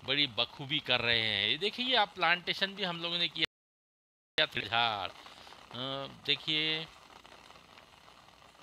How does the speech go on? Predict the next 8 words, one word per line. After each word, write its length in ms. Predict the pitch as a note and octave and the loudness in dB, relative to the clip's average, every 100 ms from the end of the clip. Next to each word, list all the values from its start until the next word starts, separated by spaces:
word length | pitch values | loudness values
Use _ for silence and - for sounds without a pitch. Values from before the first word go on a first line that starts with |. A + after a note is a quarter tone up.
| - - - - - - - - - - - - - | -20 -20 -20 -20 -20 -20 -20 -20 -20 -18 -18 -16 -10
ये 80 | A#2 | 0
लगाए 340 | B2 D#3 F#3+ | 2 4 4
हुए 200 | F3 F3+ | 2 0
हमारे 320 | E3 D#3 D#3+ | 2 4 4
plants, 420 | D#3+ D3 C#3+ D#3+ B2+ | 2 0 2 0 0
देखिए 300 | C#3+ D#3+ D#3 | -2 0 -2
कैसी 300 | D3 C#3 D3+ | 0 0 -4
growth 360 | - C3 D3+ | -8 -4 -4